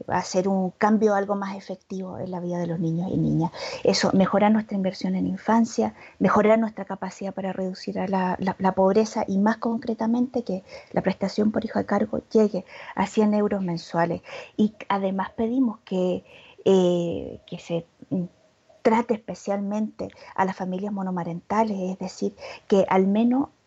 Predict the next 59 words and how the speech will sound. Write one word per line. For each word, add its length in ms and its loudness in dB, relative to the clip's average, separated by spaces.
haya, 360 4
y, 260 0
y 80 -2
mira 220 0
que 100 -6
somos 260 2
modestos, 540 0
que 60 4
al 100 8
menos 260 6
haya 240 0
una 160 2
definición 540 -4
común 420 4
en 160 0
España 520 -4
de 160 2
qué 80 4
es 80 2
lo 60 0
que 80 2
entendemos 460 0
por 140 -2
este 220 -4
tipo 280 -2
de 120 2
familia, 420 2
que 80 2
haya 140 6
una 100 2
certificación 720 0
como 240 6
lo 100 2
hay 100 6
para 200 0
las 160 -4
familias 400 2
numerosas 560 -2
y 120 2
que 140 4
a 40 0
partir 400 -2
de 80 -2
ahí 140 -2
podamos 420 -2
de-, 200 -8
eh, 260 0
definir 400 -2
ayudas, 360 4
pero 200 4
que 80 4
al 80 2
menos 280 6
tengamos 440 -4
una 180 -2
definición 600 0
común 300 6
y 60 4
compartida, 760 0